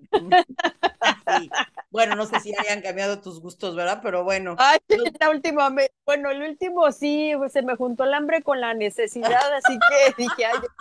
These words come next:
Speaker 1: mío". <laughs> Mi hermana me decía que se parecía a Shrek, <laughs> imagínate.
Speaker 2: Ay, no, pues ya valió. No, mejor no digo de, de, bueno.
Speaker 1: Pero no, ya me reivindiqué, ya me reivindiqué.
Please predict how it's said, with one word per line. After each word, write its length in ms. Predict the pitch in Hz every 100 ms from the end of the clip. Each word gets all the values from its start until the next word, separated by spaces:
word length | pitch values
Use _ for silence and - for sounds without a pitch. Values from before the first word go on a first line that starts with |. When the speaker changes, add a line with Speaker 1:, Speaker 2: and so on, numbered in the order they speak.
| 185
Speaker 1:
mío". 180 | 269 247 _ _ _
<laughs> 460 | 277 311 330 220 - - - -
Mi 80 |
hermana 380 | 277 277 277 311
me 120 | 320
decía 240 | 285 262 254
que 100 | 294
se 120 | 285
parecía 460 | 254 220 208 247 240
a 40 |
Shrek, 640 | - - 208 214 220 -
<laughs> 40 | -
imagínate. 1300 | 240 233 208 - 427 - 403 440 - - 605 392 381 -
Speaker 2:
Ay, 240 | 302 285
no, 220 | 240 226 220
pues 140 | 180
ya 140 | 143 165
valió. 400 | 165 170 151 160 147 _ _ _ - _ -
No, 180 | 277 277
mejor 280 | 262 254 233
no 100 | 220
digo 260 | 220 220
de, 300 | 202 180 156
de, 260 | 151 170 165
bueno. 340 | 170 233 202
Speaker 1:
Pero 200 | 302 320
no, 100 | 339 349
ya 160 | 339 359
me 60 | 381 392 - _
reivindiqué, 680 | 269 226 _ _ 277 262 233
ya 180 | 247 254
me 160 | 269
reivindiqué. 880 | 247 220 190 196 180 185 170 190